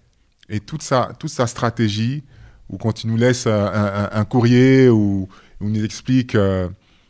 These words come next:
euh, les conséquences d'une descente, euh, d'abord sur le plan personnel et puis sur le plan collectif. Euh, tu arrives à l'entraînement le matin, t'es, t'es à, à moitié réveillé, et puis tu, t'as ça devant ton,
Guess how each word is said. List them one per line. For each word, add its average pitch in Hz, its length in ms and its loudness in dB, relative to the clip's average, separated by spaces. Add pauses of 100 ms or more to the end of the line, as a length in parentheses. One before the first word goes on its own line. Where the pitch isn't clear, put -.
(200)
euh, 98 140 -4
les 101 120 -2
conséquences 113 520 -2
d'une 101 140 -4
descente, 117 540 -4 (500)
euh, 95 400 -4
d'abord 110 340 0
sur 110 160 -2
le 107 60 0
plan 110 220 0
personnel 110 580 0
et 95 60 -4
puis - 120 -14
sur 104 140 -8
le - 40 -10
plan 101 160 -8
collectif. 107 600 -4 (640)
Euh, 95 680 0 (1000)
tu - 120 -10
arrives 113 180 0
à 107 60 -2
l'entraînement 104 400 -6
le 110 60 -6
matin, 120 520 -8
t'es, 101 260 -12
t'es 95 260 -10
à, 98 60 -8
à 101 280 -12
moitié 101 300 -6
réveillé, 98 480 -4
et 131 80 -4
puis - 140 -14
tu, 95 360 -10
t'as 92 140 -14
ça 110 140 -8
devant 95 200 -10
ton, 87 180 -12